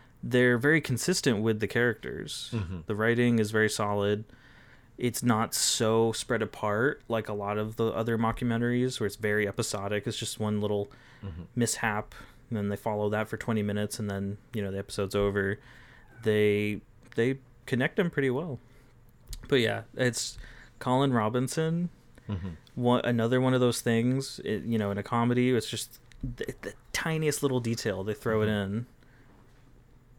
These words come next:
Speaker 1: He's
Speaker 2: Oh,
Speaker 1: at it
Speaker 2: look
Speaker 1: again.
Speaker 2: who it is. Look who
Speaker 1: He's doing
Speaker 2: it
Speaker 1: his
Speaker 2: is.
Speaker 1: digging.
Speaker 2: He's doing his digging. He noticed us
Speaker 1: Hmm.
Speaker 2: looking, so he
Speaker 1: He
Speaker 2: stopped.
Speaker 1: was for a second.
Speaker 2: Mm-hmm.
Speaker 1: Oh, yeah.
Speaker 2: Yeah.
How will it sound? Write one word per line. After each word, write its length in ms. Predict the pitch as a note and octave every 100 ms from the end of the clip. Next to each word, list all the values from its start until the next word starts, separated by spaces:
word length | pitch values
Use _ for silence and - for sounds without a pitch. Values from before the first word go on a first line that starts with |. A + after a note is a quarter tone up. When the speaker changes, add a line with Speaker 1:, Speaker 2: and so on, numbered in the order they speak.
| - - - - - - - -
Speaker 1:
He's 80 | D3
Speaker 2:
Oh, 120 | D#3
Speaker 1:
at 80 | D#3
it 60 |
Speaker 2:
look 120 | B2 A#2+
Speaker 1:
again. 120 | A#2
Speaker 2:
who 200 | B2 A#2+
it 120 | G#2+
is. 460 | F#2 D#2+ - - - - - - G2+ F#2
Look 260 | G#2 G2+
who 140 | - G#2
Speaker 1:
He's 100 | F#2+
doing 140 | A2+
Speaker 2:
it 60 | A2+
Speaker 1:
his 80 | A2+
Speaker 2:
is. 40 |
Speaker 1:
digging. 420 | A#2+ B2 A#2 A2 A#2 - - - - -
Speaker 2:
He's 80 |
doing 200 | - F#2+
his 140 | F#2 E2+
digging. 360 | F#2+ F#2 G#2 G2 - - - - - -
He 160 | G#2+
noticed 460 | F#2+ G2+ F#2 F2 -
us 160 | E2+
Speaker 1:
Hmm. 60 | -
Speaker 2:
looking, 320 | F2 E2+ D#2+ - - -
so 160 | -
he 80 | F2
Speaker 1:
He 40 | E2
Speaker 2:
stopped. 280 | - -
Speaker 1:
was 180 | A2+ A2+
for 160 | - D2+
a 60 |
second. 440 | - C3+ - A#2+ G#2+ -
Speaker 2:
Mm-hmm. 100 | F#2 D#2+
Speaker 1:
Oh, 60 | E2+ D#2+
yeah. 80 | - - - - - - -
Speaker 2:
Yeah. 60 | -